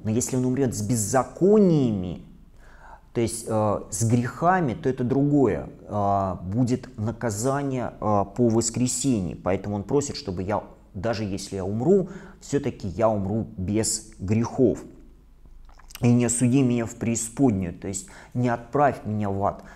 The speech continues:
Конечно, э, для ветхозаветного человека, э, самое важное — это было жить здесь, на земле, и поэтому здесь молитва и о том, чтобы просто не умереть.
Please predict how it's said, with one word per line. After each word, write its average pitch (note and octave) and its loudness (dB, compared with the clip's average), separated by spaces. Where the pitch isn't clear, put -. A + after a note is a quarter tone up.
Конечно, A2 -2
э, G#2 2
для G#2 -2
ветхозаветного G#2+ -4
человека, G2+ -2
э, G2 0
самое B2+ -2
важное — G2+ -4
это G#2 -6
было G2+ -2
жить F#2+ 0
здесь, G2 -2
на G2+ -4
земле, G#2 -2
и - -10
поэтому F#2 -2
здесь G#2+ -4
молитва A2 -2
и G#2+ -2
о G2 -2
том, F#2+ -6
чтобы F#2 -4
просто A2 0
не G2+ 2
умереть. G2+ 2